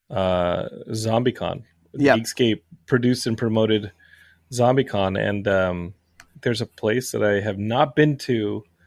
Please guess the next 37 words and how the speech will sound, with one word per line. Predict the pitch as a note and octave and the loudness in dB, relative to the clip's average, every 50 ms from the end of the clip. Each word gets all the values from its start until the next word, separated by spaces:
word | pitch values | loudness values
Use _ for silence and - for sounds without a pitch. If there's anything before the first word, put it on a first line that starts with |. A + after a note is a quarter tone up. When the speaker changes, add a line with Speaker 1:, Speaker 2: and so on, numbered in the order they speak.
| _ _ _ _ _ _ | _ _ _ _ _ _
Speaker 1:
since | - - - - - - D3 B2+ A2 G2 F2+ E2 - - - - - | -14 -12 -10 -8 -2 2 2 2 2 2 -2 -8 -10 -12 -14 -12 -8
in | A#2+ A#2 A2+ | -4 -4 -4
Seattle | - - A#2 G#2+ G2+ F#2+ F#2 F2+ | -2 0 0 2 2 2 2 0
that | F#2 F2+ | 0 0
is | F#2 F2+ - | -2 -2 -4
still | - - - F#2 F2+ F2 F2+ F#2 - - - | -8 -10 -8 -6 -6 -4 -6 -8 -10 -12 -12
the | G#2 | -8
best | G2 F2+ F2+ F2+ - - | -6 -6 -6 -6 -6 -8
bacon. | G2 F#2 F2 - F#2 F#2 G2 | -8 -8 -8 -8 -8 -8 -8
And, | G#2 G#2+ A#2 B2 | -6 -8 -6 -4
um, | C3+ C3 C3+ C#3 C#3 C3+ C3+ C3+ C3 | -2 0 0 0 0 -2 -4 -6 -6
you | - | -6
know | C#3 D3+ D#3+ | -4 -2 0
what? | E3 F3 F#3 A#3 - - | 0 0 -2 -4 -6 -4
Speaker 2:
Oh, | - F3 G3+ | -2 2 4
I | G#3+ A#3+ | 4 4
remember | B3+ C4 B3+ C4+ C4+ C4 | 6 4 4 4 4 6
that. | B3+ A#3 F#3+ D3 C3+ A#2+ - - - D3+ | 6 6 6 6 4 0 -4 -8 -10 -2
Speaker 1:
Bacon's | - - F3+ D3 | 2 4 6 6
Speaker 2:
I'm | D3+ D3 | 6 6
your | C3+ F#3+ | 6 6
Speaker 1:
always | G3 G3 F#3+ E3 | 6 6 4 6
been | G3+ G3 | 6 6
a | G3 F3+ | 6 6
thing. | - - G3+ G3+ F#3+ E3+ C#3+ C#3 - _ _ _ _ _ | 4 4 4 4 4 2 0 -4 -8 _ _ _ _ _
Speaker 2:
He, | _ - D#3 E3 - _ _ _ _ _ _ - | _ 0 0 0 0 _ _ _ _ _ _ -12
Speaker 1:
It's | C3 - | -4 0
always | C#3+ D3 E3+ | 4 6 6
Speaker 2:
Jonathan's | F3+ E3+ D#3 F#3 F3 D3+ | 6 6 4 4 2 2
my | C#3+ B2+ C#3+ | 2 2 0
best | D3+ - - C3 B2+ C3+ C#3+ D3+ D#3+ E3 E3 E3+ E3+ E3 - - - | 0 0 2 4 6 6 6 8 8 8 8 8 6 6 4 -2 -8
friend. | - - C#3+ B2 A#2 A2+ A#2 A2 A#2+ C3 - | -4 2 4 4 4 4 4 2 -2 -2 -4
Speaker 1:
Jonathan's | - A2+ A2+ A#2 A#2 - F#2+ F2 - | -2 -2 -2 -2 -2 -4 -8 -8 -8
my | E2+ E2+ D#2+ _ - | -10 -10 -12 _ -8
best | G2+ G2+ G2 G2+ G#2 A2 A2 A2 A2+ A2+ A2+ - - - | -8 -6 -4 -4 -6 -6 -6 -6 -8 -8 -10 -12 -16 -16
friend. | - - F2 E2+ | -14 -8 -4 -2
Speaker 2:
That's, | - G2 F2 E2 D#2+ D#2 | 0 0 -2 -4 -8 -8